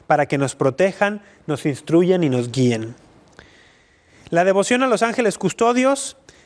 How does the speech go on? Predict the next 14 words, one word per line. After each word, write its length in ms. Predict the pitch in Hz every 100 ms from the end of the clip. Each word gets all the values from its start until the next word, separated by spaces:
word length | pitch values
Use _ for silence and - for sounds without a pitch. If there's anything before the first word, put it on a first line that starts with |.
| -
da 160 | 165
lugar 400 | 226 214 214 247
también 320 | - 175 202
a 60 | 220
un 80 | 220
estilo 320 | - 214 208
de 80 | 185
vida 260 | 202 202
caracterizado 720 | 196 160 151 156 147 185 170 135
por, 280 | 226 302 - - - _ - -
y 80 | 135
da 100 | 139
algunos 320 | 156 160 170
puntos, 540 | - 214 143 110 -